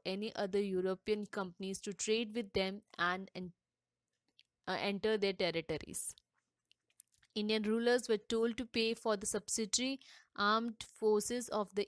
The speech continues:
E I C, disobeying which led to the part of the territory being f-, forfeited by the company.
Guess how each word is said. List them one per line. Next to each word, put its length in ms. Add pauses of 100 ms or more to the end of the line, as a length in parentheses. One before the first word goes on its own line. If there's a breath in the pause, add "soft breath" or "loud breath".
E 280 (440)
I 200
C, 480 (420)
disobeying 680
which 240
led 200 (160)
to 140
the 240 (140)
part 300 (100)
of 160
the 80
territory 540
being 340
f-, 80 (920)
forfeited 840
by 160
the 160
company. 600